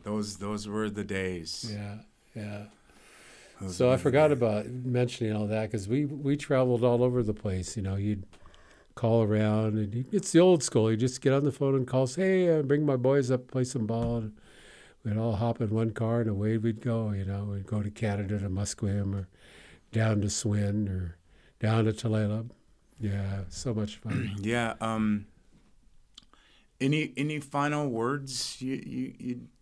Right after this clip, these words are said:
Speaker 1: could share with me and, and, um, Papa and
Speaker 2: Well, um, God, I ha-, I just, I should have wrote that down. It'll come back to me, yeah. But it was so,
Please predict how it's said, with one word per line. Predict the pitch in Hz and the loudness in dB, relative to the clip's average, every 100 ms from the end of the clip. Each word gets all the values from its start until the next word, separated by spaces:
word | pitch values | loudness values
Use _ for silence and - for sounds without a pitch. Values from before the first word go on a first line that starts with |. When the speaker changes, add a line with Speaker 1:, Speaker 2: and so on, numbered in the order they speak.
| _ _ _ | _ _ _
Speaker 1:
could | - 123 | -12 -10
share | - 127 131 | -6 -6 -6
with | 131 131 - | -8 -12 -8
me | 127 131 135 | -6 -6 -8
and, | 127 107 101 98 - _ | -8 -10 -12 -14 -20 _
and, | - 110 104 101 | -14 -10 -10 -10
um, | 101 101 95 - | -14 -16 -16 -6
Papa | 127 120 127 127 127 | -6 -4 -6 -6 -4
and | 104 98 92 87 - - - - - - - _ _ _ _ _ _ _ - | -6 -6 -10 -14 -20 -20 -20 -20 -20 -20 -20 _ _ _ _ _ _ _ 0
Speaker 2:
Well, | 135 143 147 147 170 | 4 4 4 -2 -4
um, | 135 123 120 113 104 87 - _ _ _ _ _ _ | 0 2 2 0 -2 -6 -14 _ _ _ _ _ _
God, | 127 120 | -2 0
I | 113 | 0
ha-, | 90 127 | -2 -2
I | 120 | 0
just, | 110 123 - | 2 2 2
I | 110 | 0
should | - 139 | 0 -2
have | 104 | 2
wrote | 113 - | 0 0
that | 107 92 | -2 2
down. | 107 104 95 92 - - - | 2 2 0 -4 -12 -20 6
It'll | 156 | 6
come | - 139 | 10 8
back | 113 110 - | 10 4 2
to | 113 | -2
me, | 98 95 | -2 -2
yeah. | 110 107 107 104 - - - - - | -2 0 0 -4 -12 -20 -20 -20 -8
But | - 117 | 2 4
it | |
was | 110 104 | 4 2
so, | - - 131 131 131 127 120 110 | -2 4 8 10 10 8 6 2